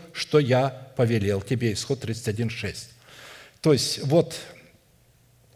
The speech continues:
на основании этих четырех принципов следует испытывать самого себя на предмет того, что мы приняли неповрежденную истину. И на основании этих четырех принципов испытать самих себя и исследовать самих себя, верили мы.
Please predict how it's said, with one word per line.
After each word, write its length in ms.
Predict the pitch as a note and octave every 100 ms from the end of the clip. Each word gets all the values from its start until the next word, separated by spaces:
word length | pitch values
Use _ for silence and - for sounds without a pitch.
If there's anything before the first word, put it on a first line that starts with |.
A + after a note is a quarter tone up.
| - -
на 140 | A2+ B2+
основании 480 | A#2+ D#3 D3 C3+ B2+
этих 180 | C3+
четырех 480 | A#2+ - D3+ C#3 A2+
принципов 500 | - C#3 C#3 - F3
следует 440 | - E3 D3 C#3+ C3+
испытывать 480 | - D#3 D3 B2+
самого 360 | - C#3+ C#3 C#3
себя 300 | B2 B2+ B2+
на 100 | A#2+
предмет 480 | A#2+ B2 B2+ C3 -
того, 380 | A#2+ C3 D#3+ - - - -
что 240 | - -
мы 340 | C3 D#3+ F#3 -
приняли 400 | - C#3+ D#3 C#3
неповрежденную 1040 | C#3 C#3 C#3 C3+ C#3+ B2 C3 F#2 F2+ F2+ -
истину. 580 | B2 G2 - F#2 E2+ E2 - - - -
И 80 | C#3
на 100 | D#3
основании 460 | D3+ F3 F3 E3
этих 180 | D#3+ E3
четырех 460 | - D3+ D3+ D#3+ -
принципов 580 | B2+ C3 B2 E3+ - D#3+ - - _
испытать 580 | E3 - G#3 - D3 B2+
самих 340 | - C3+ C3
себя 480 | - C#3 A#2+ C3+ B2 - - - -
и 100 | D3
исследовать 480 | - E3+ D#3+ D3+
самих 360 | D3+ D3+ D3 C3+
себя, 300 | - C#3+ C3+
верили 540 | G#2+ B2 G3 C#3 F#2
мы. 200 | E2 D#2